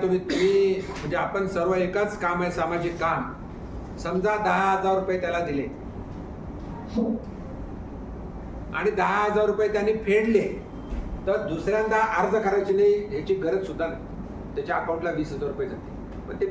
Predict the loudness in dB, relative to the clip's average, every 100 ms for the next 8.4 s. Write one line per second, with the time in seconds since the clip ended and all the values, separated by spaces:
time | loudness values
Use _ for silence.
0 | -2 -2 -2 -4 -6 -10 -10 -10 -10 -10
1 | -10 -10 -12 -10 -4 0 2 4 4 2
2 | 2 2 2 4 2 0 -4 -4 -8 -10
3 | -10 -12 -10 -10 -10 -10 -10 -10 -10 -10
4 | -6 -2 2 2 4 4 2 2 2 2
5 | 2 4 4 2 -2 -8 -10 -10 -10 -12
6 | -12 -12 -12 -10 -10 -10 -10 -10 -10 -12
7 | -12 -12 -12 -12 -12 -12 -10 -6 -2 2
8 | 2 4 2